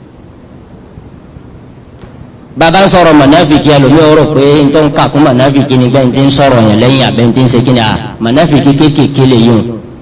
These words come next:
Mùnáfìkì àgbà ni an-nifaqul i'tiqadi.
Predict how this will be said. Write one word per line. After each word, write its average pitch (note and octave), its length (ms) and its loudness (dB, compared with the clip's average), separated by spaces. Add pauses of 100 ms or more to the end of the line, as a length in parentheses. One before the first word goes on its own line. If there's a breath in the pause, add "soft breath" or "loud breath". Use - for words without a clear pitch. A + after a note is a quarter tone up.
(880)
Mùnáfìkì D3 680 2
àgbà D3+ 440 0
ni C3 180 0 (220)
an-nifaqul B2 920 -2 (100)
i'tiqadi. B2+ 880 -4